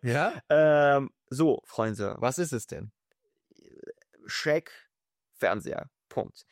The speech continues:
Speaker 2: Es ist ein Fernseher oder Bildschirm, es ist noch ein bisschen offen. Also ich geh-, ich sag mal erstmal, doch, das müsste ein Fernseher sein, glaub ich. Ähm, das quasi in Shrek-Kopfform, ähm, dasteht, mit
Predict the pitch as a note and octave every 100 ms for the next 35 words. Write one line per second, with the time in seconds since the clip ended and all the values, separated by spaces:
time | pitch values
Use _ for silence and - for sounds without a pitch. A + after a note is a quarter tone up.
0 | _ _ B2 D3+ E3+ D3+ D3 D3+ D#3+ F3
1 | - G3 D#3 C3+ F3 - A#3 A3+ D3 D#3
2 | C3+ - C#3 A#2 - F3 A#3+ - B2 B2+
3 | E3+ C#3 C#3+ D3+ C3+ C#3+ B2+ C3 B2 D#3+
4 | - D3 D3 D3+ F3 F3+ F3+ F#3+ G#3 F4
5 | _ _ _ - - C#3 C#3+ C#3 A#2+ D3+
6 | E3+ - - C3 C3 B2+ C3 B2+ A#2 A#2+
7 | A#2 A2+ - - D#3 F3 - - F3 F3
8 | - - E3 F#3+ A3 - _ _ _ _
9 | _ _ _ _ _ - C3+ C3+ C3 B2+
10 | - _ - C3+ D#3+ - G3 G#3 - C#3
11 | C#3